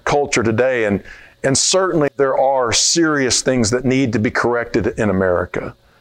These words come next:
But again, the solution to defund the police,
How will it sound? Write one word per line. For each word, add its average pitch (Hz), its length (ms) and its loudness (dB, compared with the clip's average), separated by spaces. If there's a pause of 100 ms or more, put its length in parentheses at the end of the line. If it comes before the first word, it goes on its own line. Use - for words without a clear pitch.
(460)
But 135 100 0
again, 139 600 0 (1120)
the 143 160 0
solution 156 460 0
to 143 100 2
defund 151 480 0
the 143 80 0
police, 135 720 0